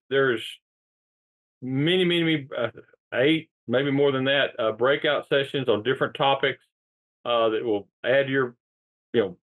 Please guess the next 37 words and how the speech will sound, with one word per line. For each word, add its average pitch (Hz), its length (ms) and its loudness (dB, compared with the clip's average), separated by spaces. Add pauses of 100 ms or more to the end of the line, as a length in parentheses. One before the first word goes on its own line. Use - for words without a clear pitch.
(240)
David 151 300 2
McKnight 143 560 0
will 110 100 0
be 110 160 2
there. 104 160 2
He's 131 140 -2
also, 135 540 0
uh, 110 260 0 (480)
on 123 220 2
stage, 135 380 -2
one 131 180 -2
of 123 60 -2
the, 120 280 2
uh, 98 200 0 (680)
keynote 147 380 0
speakers, 139 640 -2 (360)
his 139 200 -2
ideas 143 600 2
and, 110 300 -4
and 110 160 -4
what 127 140 4
he 135 100 0
shared. 135 380 0
He's 120 100 -8
got 123 160 0
a 110 60 0 (120)
huge 147 320 -2
following. 135 540 0
He's 120 140 -2
a 98 160 2
huge 135 260 0
fan 135 240 2
of 113 100 0
nafa. 117 460 0 (320)
He'll 151 200 2
be 143 180 2
there. 131 460 0